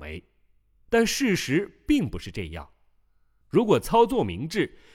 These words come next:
其实可以运转得非常不错，因为现在正是再买进五万欧元的时机，而且这次的买进价格仅为二十欧元。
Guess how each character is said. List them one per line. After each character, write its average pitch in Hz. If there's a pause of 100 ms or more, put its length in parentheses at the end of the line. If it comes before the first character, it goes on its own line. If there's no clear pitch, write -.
(160)
其 202
实 196
可 190
以 190
运 202
转 107
得 113
非 269
常 107
不 -
错， - (600)
因 147
为 117 (200)
现 226
在 214
正 220
是 202
再 277
买 127
进 139
五 107
万 113
欧 147
元 113
的 107
时 -
机， 123 (420)
而 147
且 113 (320)
这 269
次 -
的 139
买 107
进 127
价 117
格 98 (220)
仅 113
为 113
二 240
十 -
欧 113
元。 82